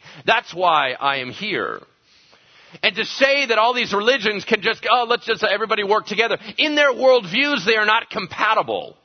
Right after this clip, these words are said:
You cannot take a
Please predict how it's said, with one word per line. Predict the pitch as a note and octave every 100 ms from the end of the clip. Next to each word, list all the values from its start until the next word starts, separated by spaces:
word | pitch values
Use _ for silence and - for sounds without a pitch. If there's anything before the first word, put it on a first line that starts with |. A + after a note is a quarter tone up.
| _ _ _ _ _ _ _ _ _ - -
You | G#3 G#3+
cannot | - - C4+ C#4+ C4+ F#3+ D3 D3 - - _ _ _ _ -
take | B3 B3+
a | G#3 G#3+ G3